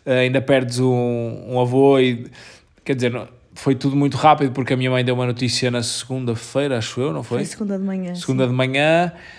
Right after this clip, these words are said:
Speaker 1: eh, nós andávamos ali em processo de,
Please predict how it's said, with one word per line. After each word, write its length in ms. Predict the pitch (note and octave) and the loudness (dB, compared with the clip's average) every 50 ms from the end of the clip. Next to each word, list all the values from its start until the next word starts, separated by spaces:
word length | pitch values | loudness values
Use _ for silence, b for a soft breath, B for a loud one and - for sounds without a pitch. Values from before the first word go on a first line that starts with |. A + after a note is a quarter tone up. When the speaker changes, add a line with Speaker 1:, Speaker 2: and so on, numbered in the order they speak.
| B B B | B B B
Speaker 1:
eh, 680 | - C#3+ C#3+ C3+ C3 C3 C3 B2+ B2+ B2+ B2 B2 A#2+ A#2+ | -6 -4 -2 0 2 2 2 2 2 2 2 0 0 -2
nós 260 | B2 B2+ C3 C3+ B2 B2+ | 0 2 2 2 2 2
andávamos 400 | C3 C3 C3 C3 C3 C3 B2+ C3 | 2 4 4 6 4 4 2 0
ali 160 | C3 C3 C3 | 0 0 0
em 60 | B2+ | 0
processo 600 | A#2+ - - - - C#3 C3+ B2+ B2 - - - C3 | -4 -6 -8 -6 -2 0 0 0 -2 -4 -10 -10 -6
de, 600 | B2+ B2+ B2 A#2+ A2+ G#2+ G#2+ G#2 G2+ G2 - - | -4 -2 0 0 0 0 -2 -2 -4 -6 -10 -12